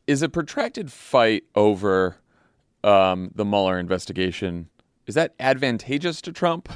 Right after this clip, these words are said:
Like, what if he just said, you know, uh, "Let's just give them the unredacted report.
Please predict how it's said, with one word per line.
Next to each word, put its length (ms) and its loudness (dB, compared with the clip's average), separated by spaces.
Like, 160 4
what 300 6
if 120 2
he 140 -4
just 220 0
said, 300 2
you 140 -2
know, 220 2
uh, 300 8
"Let's 160 4
just 200 -4
give 200 4
them 160 0
the 100 2
unredacted 560 0
report. 540 -4